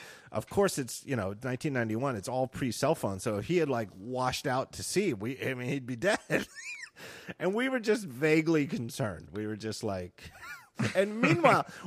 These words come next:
we were all probably way too far out, right? Like, 'cause the waves, it was just so much fun going up and down.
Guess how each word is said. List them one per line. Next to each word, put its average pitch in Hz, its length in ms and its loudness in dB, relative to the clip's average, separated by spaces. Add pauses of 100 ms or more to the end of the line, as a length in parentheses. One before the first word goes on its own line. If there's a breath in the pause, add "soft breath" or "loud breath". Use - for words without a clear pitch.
(120)
we 277 180 10
were 302 180 10
all 151 280 6
probably 127 360 4
way 139 320 4
too 143 200 0
far 117 260 2
out, 80 300 -8
right? 143 340 0
Like, 120 320 -4
'cause 147 240 0
the 165 140 2
waves, 190 460 0
it - 100 -6
was 139 180 -2
just - 320 -6
so 180 220 2
much 160 200 -4
fun 127 220 -2
going 107 260 -2
up 101 140 -6
and 101 80 -10
down. 104 220 -8